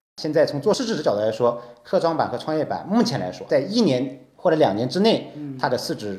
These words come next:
Speaker 1: 的倍数还是要比北交所还是要高一点的。可以，可以这么理解。
Speaker 2: 呃，市盈率啊，我们来看，要分几种情况来看，因为
Speaker 1: 嗯。
Speaker 2: 刚才我说到，就是说优质的企业，你到北交所，你的市盈率也不会低，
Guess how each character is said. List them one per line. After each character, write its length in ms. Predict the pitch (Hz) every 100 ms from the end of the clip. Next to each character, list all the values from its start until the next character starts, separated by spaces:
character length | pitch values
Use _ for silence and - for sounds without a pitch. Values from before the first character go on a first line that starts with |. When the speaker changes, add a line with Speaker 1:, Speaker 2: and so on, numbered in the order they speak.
| -
Speaker 1:
的 420 | 117 101 92 - _ _ _ -
倍 160 | 190
数 220 | 143 101 87 -
还 160 | - 117
是 140 | 139
要 160 | 139 120
比 280 | - 87 - _ _ -
北 80 |
交 160 | 107 127
所 100 | 110
还 100 | -
是 80 | 104
要 60 | 92
高 180 | 107 107
一 60 |
点 120 | 95 -
的。 60 | _ _ _ _ _ _ _ _
可 120 | 127
以， 40 |
可 80 | 135
以 60 | 131
这 100 | 131
么 60 |
理 120 | - -
解。 120 | 98
Speaker 2:
呃， 80 | -
市 100 | 196
盈 140 | 220
率 140 | 240
啊， 60 | 147
我 20 |
们 100 | 110
来 100 | 156
看， 220 | 170 - 175
要 80 |
分 200 | 165 196
几 80 | 190
种 120 | -
情 140 | 143 143
况 140 | 165
来 80 | 165
看， 260 | - 175 156
因 60 |
为 80 | 196
Speaker 1:
嗯。 100 | 214 - - -
Speaker 2:
刚 120 | - 214
才 40 |
我 80 | -
说 160 | 202
到， 120 | 214 185
就 160 | 196
是 60 | 190
说 200 | 202 208 202
优 180 | 233 285
质 140 | 285
的 100 | 165
企 240 | 147 - 110
业， 240 | 123 117
你 120 | 110 -
到 140 | 208
北 120 | 117
交 160 | 127 196
所， 140 | 127
你 100 | 107
的 60 | 113
市 160 | -
盈 80 | 175
率 60 | 160
也 80 | -
不 120 | 131
会 100 | 151
低， 120 | 101